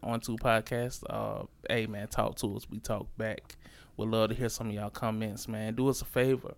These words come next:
Rate us on Apple, man, guys. They help us in the algorithm. They help us improve. Um, give us a rate. Give us a follow.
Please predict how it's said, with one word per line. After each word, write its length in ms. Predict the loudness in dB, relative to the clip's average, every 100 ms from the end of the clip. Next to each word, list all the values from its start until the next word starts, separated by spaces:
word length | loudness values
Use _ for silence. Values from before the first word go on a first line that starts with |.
| -16 -20 -20 -16 -2
Rate 340 | 6 8 8
us 380 | 6 6 4 -4 -8 -16 -18 -6
on 520 | 0 2 2 0 -4 -10 -8
Apple, 500 | 0 2 2 0 -4 -6 -10
man, 240 | -8 -6
guys. 260 | -2 -2 0
They 140 | 0
help 260 | 2 2 4
us 200 | 2 2
in 80 | -2
the 120 | 2
algorithm. 680 | 2 4 4 4 4 0 -4 -14 -20 -12 -2
They 100 | 0
help 180 | 0
us 160 | 0 -2
improve. 760 | -4 2 6 6 6 2 -2 -10 -10
Um, 500 | -6 -4 -4 -8 -12 -18 -20 -20 -20 -20 -20 -20 -20 -18 -10 0
give 200 | 2 2
us 140 | 0
a 60 | 2
rate. 340 | 4 4 2
Give 140 | -2
us 120 | -4 -6
a 40 |
follow. 500 | 2 4 4 2 -2